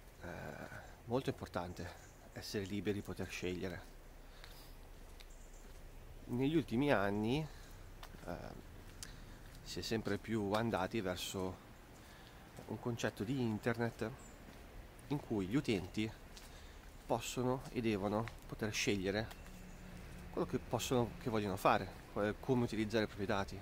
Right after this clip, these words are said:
come le aziende, eh, possono utilizzare i propri dati. Google, Google, ad esempio,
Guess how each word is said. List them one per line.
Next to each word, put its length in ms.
come 240
le 60
aziende, 400
eh, 880
possono 440
utilizzare 440
i 40
propri 180
dati. 340
Google, 420
Google, 360
ad 100
esempio, 720